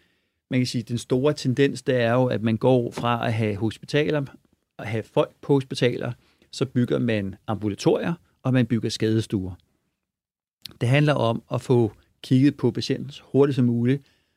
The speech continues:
lavet en diagnose. Enten så bliver, behandler man det lokalt,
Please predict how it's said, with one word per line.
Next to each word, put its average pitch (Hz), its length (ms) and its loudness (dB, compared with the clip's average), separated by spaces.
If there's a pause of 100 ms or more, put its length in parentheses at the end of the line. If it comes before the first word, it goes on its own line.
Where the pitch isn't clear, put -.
(280)
lavet 120 340 2
en 135 80 0
diagnose. 117 680 -2 (100)
Enten 135 260 -2
så 139 220 -6 (200)
bliver, 127 160 -2
behandler 131 400 -2
man 123 180 0
det 110 120 -4
lokalt, - 560 -6